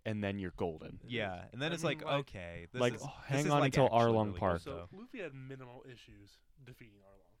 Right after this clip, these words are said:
Speaker 1: He
Speaker 3: Yeah.
Speaker 1: really did.
Speaker 2: <laughs> Like, I think that's underrated, and we should bring that up more.
Speaker 3: Mm-hmm.
Speaker 1: Yeah, yeah, you know, he, he was
Speaker 2: Light, he looked at that guy and said, "Light work."
Speaker 1: Zoro, uh, also just, like, the, the scene of all of them walking
Speaker 3: Yeah,
Speaker 1: in.
Speaker 3: where,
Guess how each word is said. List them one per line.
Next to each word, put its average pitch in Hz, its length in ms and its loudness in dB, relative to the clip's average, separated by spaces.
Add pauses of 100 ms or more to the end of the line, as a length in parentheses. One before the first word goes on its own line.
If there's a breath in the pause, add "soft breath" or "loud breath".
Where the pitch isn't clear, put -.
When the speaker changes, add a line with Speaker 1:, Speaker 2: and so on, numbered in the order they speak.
(160)
Speaker 1:
He 202 120 6
Speaker 3:
Yeah. 226 100 10
Speaker 1:
really 226 220 8
did. 226 240 4
Speaker 2:
<laughs> - 0 -
Like, 170 180 -6
I 202 140 -6
think 185 240 -12
that's 165 200 -8
underrated, 151 480 -12
and 170 100 -12
we 160 80 -10
should 156 120 -18
bring 175 140 -16
that 214 100 -12
up 214 140 -14
more. 151 220 -20
Speaker 3:
Mm-hmm. 101 180 -16 (500)
Speaker 1:
Yeah, 220 180 -2 (280)
yeah, 160 140 -4
you 151 180 -4
know, 190 180 0
he, 175 220 -6 (260)
he 147 160 -6
was 175 380 -8 (100)
Speaker 2:
Light, 190 260 -12 (180)
he 165 120 -18
looked 226 200 -18
at 190 60 -18
that 165 160 -16
guy 151 100 -16
and 139 100 -16
said, - 100 -20
"Light - 160 -16
work." 123 40 -2
Speaker 1:
Zoro, 156 560 4
uh, 139 160 8
also 151 300 0
just, 202 200 -6
like, 175 120 -4 (100)
the, 87 220 -4 (100)
the 82 100 -10
scene 95 340 -4
of 95 120 -4
all 95 180 2
of 98 140 -4
them 95 200 -2
walking 135 220 2
Speaker 3:
Yeah, 127 460 2
Speaker 1:
in. 117 80 -2
Speaker 3:
where, 113 260 -6